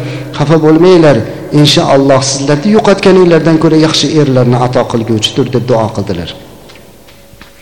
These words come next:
Ko'p o'tmasdan Ruqiya onamizni Hazrati Usmon roziyallohu anhuga nikohlab berdilar. Bir kofir deb bolasidan chiqqan onamiz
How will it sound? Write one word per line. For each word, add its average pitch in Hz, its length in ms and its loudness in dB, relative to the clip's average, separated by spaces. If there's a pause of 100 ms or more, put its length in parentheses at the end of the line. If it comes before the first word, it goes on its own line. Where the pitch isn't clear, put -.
(440)
Ko'p 165 200 0
o'tmasdan 127 520 -2 (640)
Ruqiya 156 360 2
onamizni 131 560 2
Hazrati 127 520 -2
Usmon 127 320 0
roziyallohu 113 540 0
anhuga 110 360 -2
nikohlab 98 460 -4
berdilar. 76 420 -8 (1300)
Bir 180 160 2
kofir 143 400 2
deb 131 260 -2
bolasidan 127 520 2
chiqqan 143 420 -2 (360)
onamiz 123 460 0